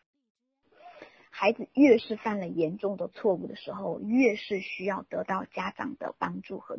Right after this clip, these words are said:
支持。而且我相信犯了原则，原则性的错误，孩子自己应该也会有很多的内疚和自责。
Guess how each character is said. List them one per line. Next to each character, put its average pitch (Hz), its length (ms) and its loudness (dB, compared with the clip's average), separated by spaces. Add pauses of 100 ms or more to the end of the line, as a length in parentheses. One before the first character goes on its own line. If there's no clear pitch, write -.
支 - 200 -6
持。 - 420 -16 (1600)
而 208 120 2
且 233 80 0
我 190 100 0
相 214 280 -4
信 220 160 -6
犯 208 180 -4
了 190 60 -8
原 185 240 -4
则， - 200 -8 (100)
原 202 240 4
则 180 180 0
性 202 180 -8
的 - 80 -4
错 190 200 -6
误， 180 100 -4
孩 - 200 -8
子 - 180 -10 (120)
自 196 100 -6
己 - 160 -12
应 190 200 -8
该 196 180 -6
也 - 260 -8
会 202 220 -2
有 - 160 -6
很 208 180 -10
多 175 180 -4
的 - 200 -10
内 175 180 -6
疚 - 160 -14
和 - 160 -16 (120)
自 185 120 -10
责。 - 400 -8